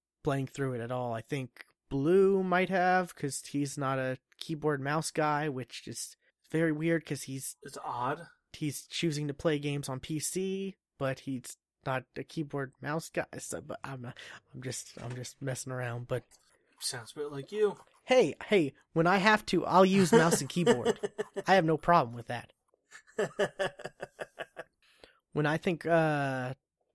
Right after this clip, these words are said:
Speaker 1: I, yeah, I, I'll use mouse and keyboard. I have no problem with that. I've, I,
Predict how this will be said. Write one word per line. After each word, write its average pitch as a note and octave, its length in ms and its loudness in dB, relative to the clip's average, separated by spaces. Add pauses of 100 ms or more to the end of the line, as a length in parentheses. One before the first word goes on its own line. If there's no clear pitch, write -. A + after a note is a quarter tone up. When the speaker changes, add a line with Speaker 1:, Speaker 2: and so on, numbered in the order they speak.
(120)
Speaker 1:
I, D3+ 120 0
yeah, C#3+ 280 2
I, D3 200 0
I'll F3+ 180 0
use F#3+ 200 0
mouse D3+ 240 -2
and B2+ 100 -10
keyboard. - 440 -10
I - 100 -8
have B2+ 200 -8
no B2+ 100 -6
problem A#2 320 -4
with A2+ 140 -10
that. A2+ 260 -8
I've, B2+ 320 -8 (460)
I, C3+ 160 -4